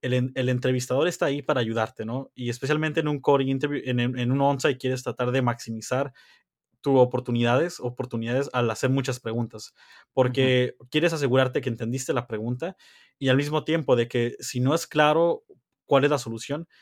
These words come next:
Speaker 1: quieres hacer va-, lo, la, el suficiente número de preguntas para poder aclarar, como si acaso ocupas implementar algo muy, muy, muy bruto, algo muy, como muy forzado, mínimo más o,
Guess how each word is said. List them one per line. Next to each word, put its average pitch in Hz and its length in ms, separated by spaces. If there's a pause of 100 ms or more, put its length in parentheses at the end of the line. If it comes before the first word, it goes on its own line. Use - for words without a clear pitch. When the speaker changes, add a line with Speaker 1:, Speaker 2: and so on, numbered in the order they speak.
(200)
Speaker 1:
quieres 143 300
hacer 135 420
va-, 127 320
lo, 127 240
la, 123 240
el 123 100
suficiente 139 460
número 147 300
de 113 80
preguntas 120 560
para 113 280
poder 123 380 (400)
aclarar, 123 600
como 120 420
si 120 280
acaso 143 440
ocupas 135 320
implementar 123 480
algo 131 220
muy, 143 220
muy, 143 200
muy 139 160
bruto, 127 560
algo 123 240
muy, 139 280
como 131 200
muy 127 220
forzado, 127 560 (360)
mínimo 147 360
más 131 200
o, 131 140